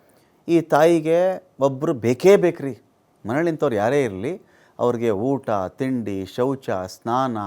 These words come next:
ಮಾತ್ರೆ, ಅವ್ರಿಗೆ ವಿಶ್ರಾಂತಿ, ಒಬ್ರಂತೂ ಬೇಕೇ ಬೇಕು. ಒಬ್ರು ಸಹಕಾರ, ಇಲ್ಲಾಂದ್ರೆ ಬಿದ್ದೋಗ್ಬಿಡ್ತಾರೋ ಎಲ್ಲಾದ್ರೂ ಒಂದ್ ಕಡೆ, ಬಾತ್ರೂಮಲ್ಲಾದ್ರೂ ಬೀಳ್ಬಹುದು, ಟಾಯ್ಲೆಟ್‌ಗೆ ಹೋದಾಗಾದ್ರೂ ಬೀಳ್ಬಹುದು,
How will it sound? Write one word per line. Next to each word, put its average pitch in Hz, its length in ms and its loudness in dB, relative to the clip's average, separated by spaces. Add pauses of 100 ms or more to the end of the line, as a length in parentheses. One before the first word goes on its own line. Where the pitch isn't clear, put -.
(220)
ಮಾತ್ರೆ, 113 640 -4 (320)
ಅವ್ರಿಗೆ 104 260 -4
ವಿಶ್ರಾಂತಿ, 104 920 -4
ಒಬ್ರಂತೂ 165 540 -2
ಬೇಕೇ 123 400 -4
ಬೇಕು. 147 320 -6 (600)
ಒಬ್ರು 120 200 -4
ಸಹಕಾರ, 139 400 -2
ಇಲ್ಲಾಂದ್ರೆ 185 280 0
ಬಿದ್ದೋಗ್ಬಿಡ್ತಾರೋ 139 520 2
ಎಲ್ಲಾದ್ರೂ 98 300 -4
ಒಂದ್ 85 100 -12
ಕಡೆ, - 260 -20 (360)
ಬಾತ್ರೂಮಲ್ಲಾದ್ರೂ 120 600 0
ಬೀಳ್ಬಹುದು, 117 560 -6 (840)
ಟಾಯ್ಲೆಟ್‌ಗೆ 113 320 -2
ಹೋದಾಗಾದ್ರೂ 117 420 0
ಬೀಳ್ಬಹುದು, 117 640 -6